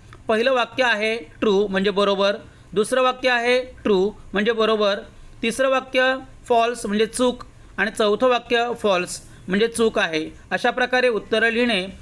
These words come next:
अपेक्षित आहे. Question number A two, complete the following web. दिलेला तक्ता पूर्ण करा. Characters in the passage. दिलेल्या पॅर-, परिच्छेदामधून म्हणजेच पॅसेजमधून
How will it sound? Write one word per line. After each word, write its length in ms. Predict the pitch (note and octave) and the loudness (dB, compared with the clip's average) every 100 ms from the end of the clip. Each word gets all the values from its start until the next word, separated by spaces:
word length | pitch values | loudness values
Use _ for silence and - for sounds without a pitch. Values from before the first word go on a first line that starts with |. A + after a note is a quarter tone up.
| - - | -14 -6
अपेक्षित 440 | F3+ G#3 G3 G3 | -2 0 0 -2
आहे. 260 | F#3+ D#3 D3 - | -2 -4 -8 -4
Question 440 | C4+ C4 - D4+ C#4+ | -2 -2 0 -2 0
number 340 | B3+ A3+ B3 B3+ A#3 | -2 0 0 0 2
A 180 | A3+ A#3 A3+ | 2 2 0
two, 200 | F#3+ E3+ G3+ - - - - | 0 0 -4 -12 -20 -10 -4
complete 580 | A#3 A#3 C4 G#3 E3+ F3+ | -2 -2 -2 -2 -2 -4
the 60 | A3+ | 0
following 460 | G#3+ G#3 A3 A#3 F3+ | 0 0 -2 -2 0
web. 180 | G3 D3+ - - - - - | 0 -2 -8 -20 -20 -20 -4
दिलेला 360 | F#3+ A3+ A#3+ | 0 0 0
तक्ता 420 | A#3+ G3+ - A3+ | -2 -6 -4 -4
पूर्ण 320 | A3+ G#3+ G3 G#3 | -2 0 2 0
करा. 320 | G#3 G3+ G#3 B3+ - - - - | 0 0 -2 -8 -20 -20 -10 -2
Characters 840 | A3 A#3+ C4 C4 F#3+ F3+ - A3 | 0 0 -2 -2 -2 -2 -6 -2
in 60 | |
the 140 | G#3 A3 G#3 | 0 0 0
passage. 420 | F3 E3+ F#3+ D3 - - - - D#3+ | -2 -2 -4 -4 -10 -20 -20 -18 -6
दिलेल्या 480 | G3 A3 A3+ A3+ | -2 0 2 0
पॅर-, 300 | A3+ G#3+ F#3 | -2 -2 -2
परिच्छेदामधून 840 | G3+ G3 F#3+ G#3 A3+ A3+ A#3+ G#3+ F#3 | -2 -4 -4 0 0 0 0 0 0
म्हणजेच 380 | F#3+ G3 G#3+ - - - G#3 | 0 0 -2 -4 -18 -10 -4
पॅसेजमधून 680 | F#3+ A#3 A#3 A#3 G3+ F3 | -2 0 0 0 0 0